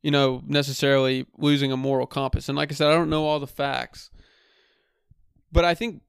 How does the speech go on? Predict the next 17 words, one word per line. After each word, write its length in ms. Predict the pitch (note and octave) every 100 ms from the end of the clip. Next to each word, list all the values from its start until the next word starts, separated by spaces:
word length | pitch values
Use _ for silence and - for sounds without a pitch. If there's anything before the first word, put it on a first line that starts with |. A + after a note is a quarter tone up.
| C#3+
the 240 | D#3 -
issue 300 | G3 - A3+
more 300 | E3+ E3 F#3
here 380 | C#3+ D#3+ E3+ C3+
is 200 | C3+ B2+
not 340 | C#3 D#3 -
that, 580 | C#3+ C3+ A#2+ - - - - - _ _ _ _ D3
oh, 260 | C#3+ C#3
you 100 | C3
know, 100 | C3
Live 260 | B2+ C3+ A#2+
Golf, 340 | C3+ B2+ B2+
how 220 | C3+ C3+
these 260 | C3+ C3 B2
terrible 520 | - C3+ C3 C3 B2 _ _ -
people 420 | - C#3+ - C3+
are 300 | B2+ B2+ B2